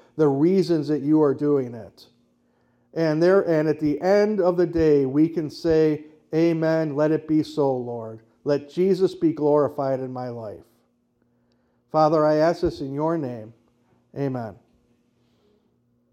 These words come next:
So there's a few principles that the Bible shows us about choosing the painful will of God. And the first one is this. God typically doesn't launch us immediately into the deep end of anything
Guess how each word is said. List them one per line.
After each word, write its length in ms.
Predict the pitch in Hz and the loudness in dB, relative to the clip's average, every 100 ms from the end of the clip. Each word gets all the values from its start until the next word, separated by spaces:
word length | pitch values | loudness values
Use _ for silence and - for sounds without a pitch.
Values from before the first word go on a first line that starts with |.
| _ _ _ _ - | _ _ _ _ -2
So 180 | 240 220 | 6 8
there's 160 | 226 | 10
a 80 | 208 | 6
few 180 | - 302 | 8 6
principles 560 | 302 277 247 - 208 185 | 6 2 2 6 6 6
that 160 | 190 | 4
the 80 | 170 | 2
Bible 380 | 180 190 208 175 | 4 6 6 4
shows 340 | - 190 185 | 4 6 6
us 160 | 175 165 | 4 0
about 340 | 156 156 - | 4 4 2
choosing 580 | - 196 196 156 143 131 - - - | 2 4 4 2 0 -4 -12 -20 -2
the 100 | 156 | -2
painful 540 | 180 190 190 185 165 | 4 4 4 4 4
will 260 | 151 151 143 | 6 6 4
of 120 | 120 | 2
God. 340 | 131 131 110 | -4 -4 -4
And 180 | 127 139 | -8 -8
the 80 | 147 | -8
first 360 | 143 240 254 233 | 4 4 4 4
one 180 | 190 | 4
is 180 | 165 139 | 4 2
this. 520 | 156 131 95 - - _ _ _ _ _ _ _ _ | 2 0 -2 -16 -20 _ _ _ _ _ _ _ _
God 360 | 196 240 277 - | 4 6 6 2
typically 520 | 277 285 254 240 226 | -2 0 -2 0 0
doesn't 420 | 160 220 208 214 | 6 6 6 4
launch 360 | 156 180 196 202 | 4 4 4 4
us 160 | 180 170 | 4 2
immediately 880 | 160 190 208 185 160 160 156 147 - _ | 2 4 6 6 6 2 2 0 -12 _
into 320 | 202 226 220 | 2 4 4
the 100 | 196 | 4
deep 340 | 180 190 208 208 | 2 2 -2 2
end 220 | 196 185 | 2 4
of 160 | 147 - | 0 0
anything 800 | 202 226 185 180 156 143 135 131 | 0 2 2 2 0 0 -4 -8